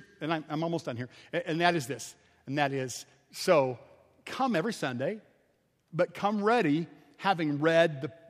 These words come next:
the, the chapter. Study it with, uh, with an eagerness, and God will reveal himself to you. And when you obey what you studied, he promised blessing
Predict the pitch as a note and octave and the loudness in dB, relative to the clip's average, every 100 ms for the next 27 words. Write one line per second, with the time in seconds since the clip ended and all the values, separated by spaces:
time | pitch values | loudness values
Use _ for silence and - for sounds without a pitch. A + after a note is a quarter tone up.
0 | C3+ D#3 C#3 D3 - A#3+ - A#2+ A#2+ _ | -2 -2 -2 -8 -4 -6 -6 -12 -14 _
1 | _ _ _ _ _ _ _ - - - | _ _ _ _ _ _ _ -10 -10 0
2 | G3 G#3 A3 B3+ B3+ - - - - E3+ | 2 4 6 6 6 -6 -20 -20 4 6
3 | F#3 - E3 D#3+ D#3+ F3 E3 E3+ B3+ F#3 | 4 0 -2 -2 2 0 0 -2 -2 -2
4 | C#3+ C#3+ - - _ _ C#3 A#2 E3 E3 | -4 -4 -8 -16 _ _ -10 -4 0 4
5 | D#3+ C#3 C3 - - D3+ D3 A#2 F#3 G#3+ | 4 2 -2 -12 -2 2 2 2 2 4
6 | G#3+ - E3+ - D4 C4+ C#3+ C3+ D3+ - | 2 2 0 0 0 0 0 -2 -4 -14
7 | - D3+ D#3+ G3+ G#3+ F3 D#3 C3 F#3+ C4+ | -4 -2 2 2 2 2 0 -4 0 4
8 | A#3+ D#3 D#3+ D3+ E3+ D3+ - - B3+ D3+ | 4 4 2 -2 -4 -6 -6 0 0 0
9 | B2+ D3+ C3+ - G3+ F3+ D3+ - A#2+ D#3 | -4 -10 -12 -4 -4 -2 -6 -10 -6 -4
10 | F#3 - B2 A#2 | -2 -4 -8 -12